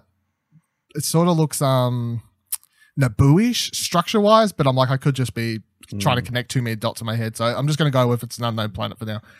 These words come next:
Speaker 1: Um, but he, yeah, he's carried. His parents put him in this bunker thing or whatever. Shit's blowing up every-, everywhere. And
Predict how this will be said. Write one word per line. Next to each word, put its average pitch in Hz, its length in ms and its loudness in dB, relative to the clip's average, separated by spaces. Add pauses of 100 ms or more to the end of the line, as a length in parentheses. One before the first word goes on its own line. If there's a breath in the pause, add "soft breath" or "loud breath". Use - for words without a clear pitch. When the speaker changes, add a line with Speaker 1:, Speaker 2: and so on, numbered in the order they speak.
(340 loud breath)
Speaker 1:
Um, 143 480 2 (760)
but 165 240 0
he, 175 160 -4
yeah, 165 120 2
he's 143 160 0
carried. 196 420 4
His 165 120 0
parents 165 280 0
put 170 160 0
him 156 100 2
in 147 100 4
this 139 140 2
bunker 139 380 2
thing 139 320 0
or 127 80 2
whatever. 131 460 2
Shit's - 300 -8
blowing 127 380 2
up 123 180 0
every-, 123 380 -2
everywhere. 127 380 0
And 123 60 -2